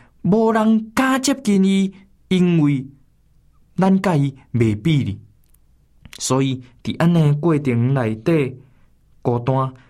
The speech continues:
正做是真好的一个机会，互人开始认识到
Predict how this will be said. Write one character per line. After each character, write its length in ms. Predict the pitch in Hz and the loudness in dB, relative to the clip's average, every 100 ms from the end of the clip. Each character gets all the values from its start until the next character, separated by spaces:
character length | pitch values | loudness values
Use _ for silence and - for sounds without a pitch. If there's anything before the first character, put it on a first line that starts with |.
| _ - | _ -4
正 420 | 175 175 170 165 | 0 2 2 2
做 180 | 214 196 | 0 0
是 380 | - 131 127 127 - _ | -2 -2 -2 -4 -16 _
真 540 | - 170 165 165 160 | -4 0 4 4 4
好 360 | 151 202 180 151 | 4 2 2 2
的 80 | 147 | 0
一 20 | |
个 420 | 147 123 131 139 143 - _ | -2 -2 -2 -4 -8 -20 _
机 240 | - 135 127 | -4 0 0
会， 380 | 127 123 120 - - _ _ _ _ _ - | 0 -2 -2 -12 -20 _ _ _ _ _ -6
互 120 | 175 | -2
人 480 | 175 185 185 226 226 - - | 0 0 2 0 -2 -10 -14
开 300 | - 208 214 208 | -2 0 2 0
始 220 | - 254 269 262 - - | 0 0 0 -2 -8 -2
认 360 | 147 151 143 | 0 2 2
识 240 | 143 220 214 | 2 0 -2
到 460 | - 139 120 95 | -2 -2 -2 -4